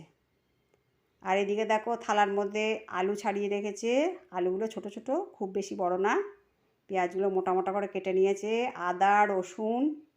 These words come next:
পিস করে রেখেছে, আর রসুনগুলো ছাড়িয়ে রেখেছে। আর পেঁয়াজের যে, পেঁয়াজের যে কলি আছে সেগুলো কেটে সাইজ করে নিয়েছে। এরপরে আমি কড়াইতে তেল দিয়ে দিলাম।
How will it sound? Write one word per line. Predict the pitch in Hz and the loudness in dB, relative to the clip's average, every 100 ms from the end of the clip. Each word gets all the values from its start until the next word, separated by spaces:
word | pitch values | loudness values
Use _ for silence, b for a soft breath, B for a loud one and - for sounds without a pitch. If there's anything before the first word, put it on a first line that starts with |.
| _ _ _ _ _ _ _ _ _ _ _ | _ _ _ _ _ _ _ _ _ _ _
পিস | 202 196 - | -8 -6 -4
করে | 208 208 | -4 -2
রেখেছে, | 196 208 208 254 269 349 349 b b b _ _ 175 | -2 -6 -4 2 4 2 -2 b b b _ _ -10
আর | 185 | -8
রসুনগুলো | 190 208 202 | -6 -2 -2
ছাড়িয়ে | 208 190 196 202 | -2 -2 -2 -2
রেখেছে। | 208 220 294 403 415 _ _ _ _ _ _ _ _ - | -4 -2 0 0 -4 _ _ _ _ _ _ _ _ -10
আর | 170 165 | -6 -4
পেঁয়াজের | 175 185 190 202 | 2 2 4 0
যে, | 202 240 262 269 - _ _ - | 2 4 4 2 -8 _ _ -4
পেঁয়াজের | 196 196 208 208 214 | 2 4 2 -2 -4
যে | 220 | -2
কলি | 214 208 226 | 0 2 2
আছে | 247 302 | 2 0
সেগুলো | 226 196 254 | -2 2 2
কেটে | 254 196 262 | 0 -2 -2
সাইজ | 202 190 - | 0 0 0
করে | 180 160 | -4 -2
নিয়েছে। | 156 151 156 - _ _ _ _ _ _ _ - | -8 -10 -18 -20 _ _ _ _ _ _ _ -6
এরপরে | 208 214 254 | -6 0 4
আমি | 247 247 262 262 220 | 4 4 -2 -2 2
কড়াইতে | 202 202 202 - 247 262 302 370 - _ _ _ _ _ - | 4 4 2 0 2 4 4 0 -6 _ _ _ _ _ -6
তেল | 196 196 190 | -2 0 2
দিয়ে | 202 | 2
দিলাম। | 196 220 247 294 | 2 2 4 4